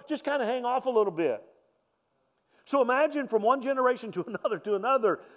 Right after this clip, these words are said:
uh, you keep hearing about this place, uh, uh, flowing with milk and honey, and you keep hearing about the promised land, and, and, and it doesn't happen. And so grandma and grandpa pass on, and then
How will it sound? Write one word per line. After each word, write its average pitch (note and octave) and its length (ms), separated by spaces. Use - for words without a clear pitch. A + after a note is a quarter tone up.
uh, - 60
you G#3+ 220
keep B3 240
hearing C4+ 240
about A3 200
this G#3 160
place, A#3+ 400
uh, C#4 120
uh, G3 80
flowing A#3+ 420
with G3 160
milk G#3+ 240
and F3+ 80
honey, B3 240
and G3+ 100
you G3 60
keep A3+ 220
hearing C4+ 220
about G#3 220
the - 60
promised C4 460
land, F3 320
and, A3 180
and, G3+ 180
and G#3+ 120
it G#3 120
doesn't G#3+ 260
happen. G3+ 380
And F3+ 120
so G3 140
grandma A3+ 420
and F#3 160
grandpa G#3 380
pass F3 320
on, G3+ 300
and E3 100
then E3+ 140